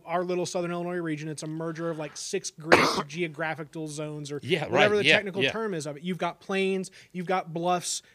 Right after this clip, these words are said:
Speaker 1: uh, you've got, uh, you know, swampland, you've got hill country, and it all,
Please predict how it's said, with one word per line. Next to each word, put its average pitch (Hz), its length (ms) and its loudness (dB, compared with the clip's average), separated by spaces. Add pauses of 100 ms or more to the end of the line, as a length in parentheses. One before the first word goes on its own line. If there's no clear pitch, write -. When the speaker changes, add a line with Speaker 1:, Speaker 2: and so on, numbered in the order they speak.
(160)
Speaker 1:
uh, - 20 -18
you've 180 300 -6
got, 165 320 -2 (120)
uh, 151 280 -6 (120)
you 180 120 -2
know, 170 60 -4
swampland, 175 1000 -4
you've 160 300 -6
got 160 340 -4
hill 180 280 2
country, 180 520 -4
and 165 100 -4
it 165 80 -4
all, 214 360 0